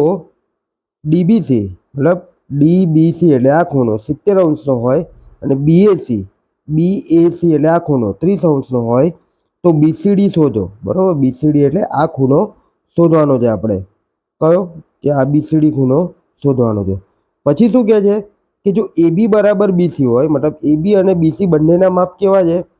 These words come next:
સરખા છે, બરોબર? બંને બાજુઓ સરખી છે,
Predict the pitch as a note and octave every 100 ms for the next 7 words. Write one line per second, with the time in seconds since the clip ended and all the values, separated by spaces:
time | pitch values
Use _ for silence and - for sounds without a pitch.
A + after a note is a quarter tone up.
0 | _ _ _ - F#3 F3+ E3+ B2+ A2 F#2+
1 | - _ _ _ _ _ C#3 E3 A3 F3+
2 | D3 E3 D#3 D3+ F3 E3+ F#3+ D#3 B2+ B2+